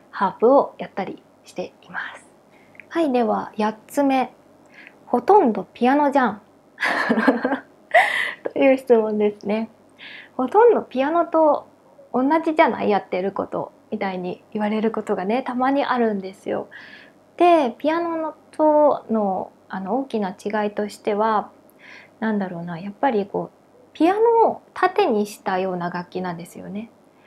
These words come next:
それで、あの、ピアノにはできないことをハープができますし、ハープにはできないことは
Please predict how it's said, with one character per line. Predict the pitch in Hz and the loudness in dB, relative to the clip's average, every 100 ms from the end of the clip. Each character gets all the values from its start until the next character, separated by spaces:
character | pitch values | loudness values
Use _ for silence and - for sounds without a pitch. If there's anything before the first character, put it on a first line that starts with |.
| _ _ | _ _
そ | - - | -6 -2
れ | 302 | 0
で、 | 330 277 - | 2 2 0
あ | - 196 | -8 -10
の、 | 196 190 185 - | -10 -10 -14 -12
ピ | - | -2
ア | 339 | 0
ノ | 349 349 | 2 0
に | 339 | 0
は | 240 208 | 0 0
で | 202 208 | -2 -2
き | 247 | -2
な | 220 185 | -2 -4
い | |
こ | 170 180 | -6 -8
と | - 220 277 | -2 2 2
を | |
ハ | 233 208 | 2 -6
ー | |
プ | - 196 | -6 -8
が | 196 185 - - _ - | -6 -8 -10 -20 _ -14
で | 202 | -4
き | 220 | -2
ま | 202 190 | -2 -4
す | - - | -12 -4
し、 | 285 254 196 | 0 0 0
ハ | - 349 | 2 4
ー | 330 | 2
プ | 226 | -4
に | 214 | -6
は | 208 | -4
で | 214 214 | -4 -4
き | 285 | -2
な | 311 | 0
い | 311 | 0
こ | 302 | 0
と | 294 285 285 | 0 2 8
は | 349 277 | 8 6